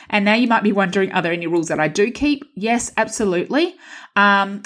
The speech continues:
I think there are a f-, a few key, really important ones. Um, and, but if you think differently, that is okay too. So for me, the first rule is resilience,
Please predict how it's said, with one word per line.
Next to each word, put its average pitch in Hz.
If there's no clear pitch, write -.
I 202
think 220
there 208
are 180
a 175
f-, -
a 185
few 196
key, 214
really 190
important 185
ones. 311
Um, 185
and, 175
but -
if 240
you 302
think 294
differently, 277
that 240
is 247
okay 226
too. 190
So 247
for 262
me, 277
the 262
first 254
rule 233
is 226
resilience, 190